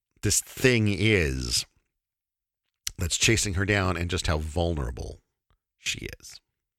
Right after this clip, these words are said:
Eventually, she finds her way back to the gas station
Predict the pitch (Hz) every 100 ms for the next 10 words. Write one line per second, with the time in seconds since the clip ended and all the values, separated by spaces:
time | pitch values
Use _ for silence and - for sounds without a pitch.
0 | _ _ - - _ _ _ _ _ _
1 | _ _ _ - 120 139 208 202 139 131
2 | - 127 131 135 104 95 95 76 101 101
3 | - - - _ _ _ _ _ _ _
4 | _ _ _ _ _ _ _ _ _ _
5 | _ 160 147 120 101 - 76 - 175